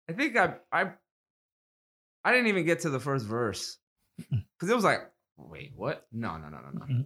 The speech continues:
Speaker 2: mm-mm. I was,
Speaker 1: Uh-uh.
Speaker 2: I was good. I was, I was good. It was like watching somebody getting their head cut off. I was like, "Oh, wow. No."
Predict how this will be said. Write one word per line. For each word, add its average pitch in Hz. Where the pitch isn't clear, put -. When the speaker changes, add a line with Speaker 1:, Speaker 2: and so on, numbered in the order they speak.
Speaker 2:
mm-mm. 139
I 135
was, 127
Speaker 1:
Uh-uh. -
Speaker 2:
I 151
was 131
good. 110
I 160
was, 156
I 151
was 151
good. 117
It 151
was 156
like 139
watching 123
somebody 120
getting 110
their 110
head 104
cut 104
off. 95
I 127
was 110
like, 101
"Oh, 139
wow. -
No." 95